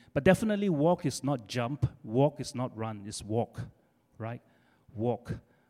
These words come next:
right? So it's like ev-, every s-, single step I take in response to the Spirit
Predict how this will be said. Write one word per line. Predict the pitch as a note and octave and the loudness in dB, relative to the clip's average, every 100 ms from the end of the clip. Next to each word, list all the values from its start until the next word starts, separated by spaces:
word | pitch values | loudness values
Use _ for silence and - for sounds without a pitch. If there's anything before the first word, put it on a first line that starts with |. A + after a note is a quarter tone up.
| _ _ _ - | _ _ _ -6
right? | A2+ G#2+ - _ | -6 -6 -12 _
So | - A#2+ A2 - - _ _ _ _ _ _ _ - - - - - _ _ _ _ _ _ _ _ - | -2 0 0 -4 -18 _ _ _ _ _ _ _ -20 -20 -20 -20 -20 _ _ _ _ _ _ _ _ -12
it's | A#2+ B2+ | -6 0
like | A#2+ - - | -2 0 4
ev-, | C#3+ - - - | 4 4 -12 -4
every | D3 E3+ F3+ F3 - - - - | 2 6 6 4 0 -6 -20 -18
s-, | - - - - - _ _ - | -10 -8 -4 -4 -4 _ _ -8
single | - D#3+ D3+ D#3+ | -2 0 0 -2
step | - - - D3 - _ _ _ _ _ _ _ _ _ _ _ _ _ _ _ _ _ _ _ _ _ _ | -2 -6 -6 -8 -8 _ _ _ _ _ _ _ _ _ _ _ _ _ _ _ _ _ _ _ _ _ _
I | A#2+ C3 | -8 -6
take | - D#3 C#3+ - | -4 -4 -6 -8
in | B2 A2+ | -6 -2
response | A#2+ - - C#3+ D3 D3+ - | -2 -4 -2 0 0 -2 -4
to | A#2+ | -6
the | A2 | -2
Spirit | - - B2 B2 | -4 -2 -2 -2